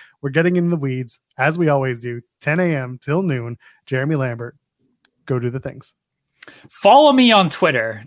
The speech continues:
Speaker 2: I actually want followers now so I can get this sweet Twitter engagement money. Engage with all of my tweets,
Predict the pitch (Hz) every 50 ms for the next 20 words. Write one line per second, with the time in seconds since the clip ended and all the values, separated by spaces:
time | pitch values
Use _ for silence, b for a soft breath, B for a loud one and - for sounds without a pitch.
0 | - - 165 214 240 247 240 - 220 190 185 165 156 185 226 247 202 - - -
1 | 220 208 202 202 190 165 151 139 139 120 131 135 131 123 120 120 127 123 113 B
2 | B B B - - 139 143 135 156 151 139 170 165 - 151 131 - - - -
3 | - 147 143 165 190 220 247 - - - - - 208 202 202 185 180 165 156 147
4 | 147 175 180 180 147 151 147 131 120 - 127 123 120 117 113 113 113 120 B B
5 | B B B 151 156 147 135 160 180 214 254 277 233 247 247 220 - 190 214 214
6 | 202 185 180 175 165 - - - 185 190 196 180 - -